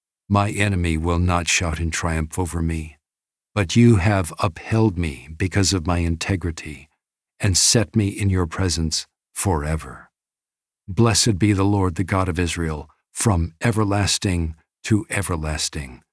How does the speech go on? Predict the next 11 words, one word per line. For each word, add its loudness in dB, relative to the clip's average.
Amen 0
and -2
amen. -12
A 6
reading 4
from -2
the 2
Gospel 0
according 0
to -6
Luke. -6